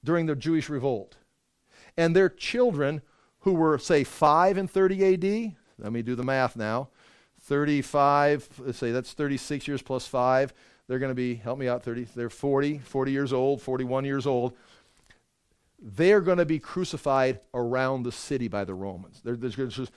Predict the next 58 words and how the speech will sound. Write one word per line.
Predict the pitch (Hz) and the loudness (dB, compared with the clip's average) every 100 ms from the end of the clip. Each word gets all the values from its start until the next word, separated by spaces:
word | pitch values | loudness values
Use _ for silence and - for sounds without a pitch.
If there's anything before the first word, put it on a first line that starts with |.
| - _ - | -20 _ -20
Josephus | 107 151 - 185 156 | -4 -2 0 -4 2
writes, | 165 160 - | 2 2 0
they | 143 | 2
had | 131 | 2
so | - - 175 196 | 0 -4 0 2
many | 202 | 2
bodies | 175 160 160 165 | 2 6 6 4
were | 143 | 0
being | 135 135 | -4 -6
crucified | - 160 156 147 147 147 - - - | -6 -6 -4 0 2 2 -2 -18 -2
that | 139 139 | 0 2
they | |
had | 135 117 | 2 0
people | - 170 147 | -4 -6 -4
standing | - - - 170 170 170 | -8 -10 0 2 2 0
in | 143 | -2
line | 131 135 151 135 120 | 2 4 4 4 0
by | 113 123 | 2 2
the | 117 | 2
cro-, | - 135 | -4 2
like | 127 113 | 2 2
a | |
circus | - - - 170 143 135 | -6 -6 -2 -2 -2 0
ride, | 117 101 | 0 0
a | |
fair | - - 175 156 | -6 -4 0 0
ride. | 120 110 110 - - - | 2 2 0 -6 -20 -8
When | 123 117 | -6 -4
that | 110 160 | 2 2
guy | 151 143 | 4 2
died | 131 131 127 | 4 4 4
or | 123 | 4
they | 117 | -2
broke | 104 135 131 | 0 -2 -2
his | 113 | -2
leg, | 127 | -4
threw | - 139 | -2 -4
him | 131 | -4
in | |
the, | 113 - - | -8 -12 -12
in | 123 | -8
the | 113 | -8
ditch, | 98 120 120 - - - | -4 -2 -2 -6 -20 -8
they | 131 | -6
put | 120 | -2
another | 123 131 131 | 0 0 0
person | - 120 120 | -4 -6 -6
up | |
to | 104 | -10
be | 104 | -12
crucified. | - 113 107 101 87 | -8 -10 -8 -10 -6
They | 104 | -4
had | 98 | -6
so | - - 170 156 | -8 -4 0 0
many | 156 | -2
people | 143 131 | -4 -6
to | 110 | -6
crucify. | - 120 - 107 101 92 | -8 -10 -10 -12 -12 -12